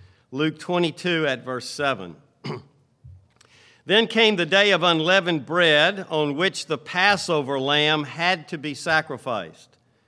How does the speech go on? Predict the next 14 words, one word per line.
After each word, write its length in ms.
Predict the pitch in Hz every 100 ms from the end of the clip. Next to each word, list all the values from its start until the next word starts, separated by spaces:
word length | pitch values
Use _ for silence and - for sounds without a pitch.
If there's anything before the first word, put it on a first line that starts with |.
| _ _ _ _ _
So 220 | - 196
Jesus 520 | 180 180 254 220 220 -
sent 400 | - 208 208 -
Peter 340 | 202 220 208
and 160 | 175 127
John, 500 | 151 180 160 147 139
saying, 580 | - 170 156 156 175
"Go 300 | 147 180 214
and 140 | 202 170
prepare 460 | 165 - 185 190
the 140 | 185 147
Passover 760 | - 185 185 175 165 147 131
for 240 | - 143 131
us, 500 | 123 131 135 -